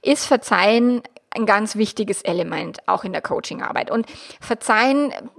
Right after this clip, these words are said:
bedeutet für mich immer etwas anderes als diese klassischen Verzeihen-Coaches oder diese Esoteriker, die sagen, ah, du musst in die Vergebung gehen, also dieses heilige, ähm, ich sehe das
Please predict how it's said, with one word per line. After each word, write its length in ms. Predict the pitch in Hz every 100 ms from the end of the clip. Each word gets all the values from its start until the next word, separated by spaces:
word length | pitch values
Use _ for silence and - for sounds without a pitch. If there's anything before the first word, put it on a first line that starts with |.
| -
bedeutet 460 | 240 233 240 247
für 100 | -
mich 280 | 233 240 254
immer 220 | 247 233
etwas 320 | - - 196 -
anderes 720 | 202 254 254 185 185 208 -
als 380 | 196 196 208 -
diese 260 | 220 208
klassischen 680 | 202 196 196 - 202 202 196
Verzeihen-Coaches 1500 | - 190 - 180 196 214 214 202 - 208 208 - 196 202 190
oder 220 | - 202 196
diese 320 | 190 196 196 - - -
Esoteriker, 920 | 226 208 208 220 208 202 202 202 196
die 100 | 202
sagen, 260 | 190 202 208
ah, 260 | 220 226
du 80 | 208
musst 260 | 208 208 -
in 80 |
die 80 | 214
Vergebung 800 | 208 214 - - 226 226 214 208
gehen, 380 | 202 202 220 220
also 180 | 202 196
dieses 420 | 196 196 208 -
heilige, 580 | 185 233 240 208 208 220 - - - -
ähm, 420 | 208 202 208 226
ich 240 | - -
sehe 160 | - 240
das 260 | 226 -